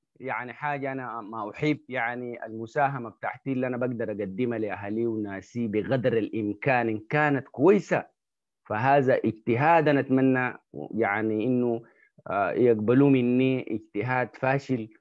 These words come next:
وإن كانت كمان طلعت بالصدفة كويسة يقبلوا مني اجتهاد لا أريد منه ثواب غير إنه أنا داير لكن حبهم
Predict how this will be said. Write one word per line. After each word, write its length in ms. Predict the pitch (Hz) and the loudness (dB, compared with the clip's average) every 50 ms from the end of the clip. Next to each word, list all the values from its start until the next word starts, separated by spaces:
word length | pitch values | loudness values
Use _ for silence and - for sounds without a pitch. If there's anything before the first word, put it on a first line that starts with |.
| _ _ _ _ _ - | _ _ _ _ _ -8
وإن 460 | - 113 123 135 123 - 147 143 139 | -4 0 0 0 0 2 2 2 2
كانت 480 | 139 139 - 220 226 233 226 214 202 - - | 2 2 2 4 4 4 4 2 0 0 2
كمان 380 | - 202 202 226 240 247 233 214 | 4 4 6 6 6 4 4 4
طلعت 420 | - 247 247 233 220 175 180 175 | 4 4 4 4 6 4 4 4
بالصدفة 580 | 147 147 165 156 - - 254 285 - - 190 165 | 4 2 2 2 0 -2 -4 -4 0 0 0 0
كويسة 560 | - 175 202 220 - 214 - - 277 311 - _ _ _ _ _ _ | 4 6 6 6 6 4 2 0 -2 -2 -4 _ _ _ _ _ _
يقبلوا 520 | - 151 151 135 135 131 156 170 190 220 220 | 0 0 2 2 4 4 4 6 6 4 2
مني 340 | 202 196 202 214 233 226 | 2 2 2 2 2 0
اجتهاد 500 | 208 156 - - 190 196 214 214 220 190 | 0 0 -2 -2 0 2 4 2 2 2
لا 140 | 208 220 226 | 4 4 4
أريد 320 | 220 208 202 214 220 202 208 | 6 6 6 4 4 4 2
منه 280 | 202 208 214 202 190 | 2 2 0 -2 -2
ثواب 460 | 175 - 180 165 196 220 240 254 233 | 0 0 2 4 4 4 4 4 2
غير 320 | 202 170 170 165 160 - 175 | 2 0 0 0 0 2 2
إنه 300 | 175 170 170 170 165 - | 2 4 4 2 2 2
أنا 180 | 151 156 156 151 | 0 2 2 4
داير 260 | 147 151 151 151 139 | 4 6 6 4 4
لكن 320 | 139 131 123 - 143 135 - - | 2 -2 -4 -4 -8 -10 -10 -10
حبهم 440 | 135 120 95 87 90 - 76 139 | -12 -12 -12 -14 -16 -16 -18 -20